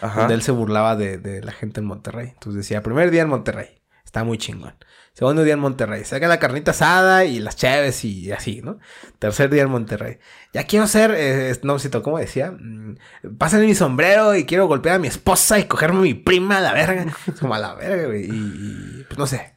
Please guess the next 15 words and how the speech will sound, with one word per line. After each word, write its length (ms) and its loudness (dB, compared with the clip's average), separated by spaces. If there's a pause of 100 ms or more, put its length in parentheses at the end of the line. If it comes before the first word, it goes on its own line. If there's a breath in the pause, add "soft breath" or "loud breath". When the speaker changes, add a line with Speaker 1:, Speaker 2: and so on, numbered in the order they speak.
Speaker 1:
Pues, 280 4
este, 380 2
no 200 6
sé 140 4
si 80 2
sea 160 4
así 180 4
en 100 4
Monterrey. 440 4
Yo 100 4
nunca 160 0
he 40 0
estado 180 2
en 60 0
Monterrey. 480 -2